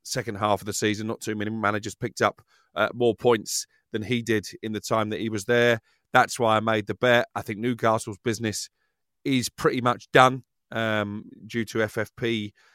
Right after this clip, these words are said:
restrictions, and I think maybe it will absorb more of their energy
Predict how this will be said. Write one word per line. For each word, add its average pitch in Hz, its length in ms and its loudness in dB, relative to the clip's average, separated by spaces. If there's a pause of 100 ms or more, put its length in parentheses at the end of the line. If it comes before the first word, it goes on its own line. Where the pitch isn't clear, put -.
(200)
restrictions, 113 720 -4
and 117 160 -4
I 107 40 -4
think 123 200 -4
maybe 117 360 2
it 98 80 0
will 107 100 -2
absorb 104 400 0
more 117 280 0
of 101 120 -4
their 127 280 8
energy 98 480 -2